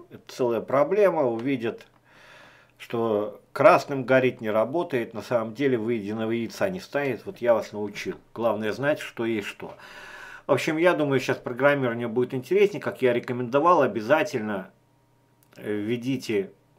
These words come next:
м, документацию проекта, записывайте код, важные куски кода. Обучение тогда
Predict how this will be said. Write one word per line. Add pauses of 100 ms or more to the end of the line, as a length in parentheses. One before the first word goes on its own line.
(100)
м,
документацию
проекта,
записывайте
код,
важные
куски
кода. (800)
Обучение (140)
тогда